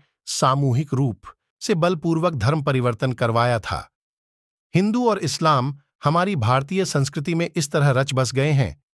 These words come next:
कि दोनों के कुछ रीति रिवाजों की छाप एक दूसरे पर पड़ी हुई है। शिया और सुन्नी दो समुदायों में बंटे हुए इस धर्म में कुछ रूढ़िवादी मुसलमान हैं,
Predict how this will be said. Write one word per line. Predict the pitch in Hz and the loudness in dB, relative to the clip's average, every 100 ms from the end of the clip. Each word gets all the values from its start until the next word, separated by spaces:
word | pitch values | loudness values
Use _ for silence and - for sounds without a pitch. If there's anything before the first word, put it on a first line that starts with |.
| _ _ - | _ _ -4
कि | 156 | 0
दोनों | 160 196 220 | 2 2 0
के | 208 | -2
कुछ | 196 190 | -4 -4
रीति | 139 160 165 | -2 0 0
रिवाजों | 135 127 127 151 | 2 2 0 -2
की | 139 | -4
छाप | 110 - 143 127 - _ _ 180 | -4 0 0 0 -8 _ _ 0
एक | 208 | 0
दूसरे | 147 170 156 160 | 0 -2 0 -2
पर | 147 139 | 0 -2
पड़ी | 123 127 | 0 0
हुई | 101 131 | 0 -2
है। | 101 90 - _ _ _ _ _ _ _ _ - | -2 -4 -8 _ _ _ _ _ _ _ _ -8
शिया | - 147 147 | -2 2 2
और | 147 123 | 2 -2
सुन्नी | - 151 160 156 110 - _ _ 135 | -2 -2 0 0 -2 -8 _ _ -2
दो | 185 220 | 0 2
समुदायों | 175 147 135 135 160 | 0 0 2 2 0
में | 160 120 | 0 0
बंटे | 113 113 | -2 0
हुए | 143 131 143 147 143 _ _ - | 0 0 0 -2 -6 _ _ -4
इस | 165 | -2
धर्म | 123 131 202 202 | 0 0 2 2
में | 196 | 0
कुछ | 190 185 | -2 -4
रूढ़िवादी | 131 139 123 131 123 127 | 0 0 2 2 0 0
मुसलमान | 139 117 117 113 131 170 | -2 0 0 2 2 2
हैं, | 165 135 | 0 -2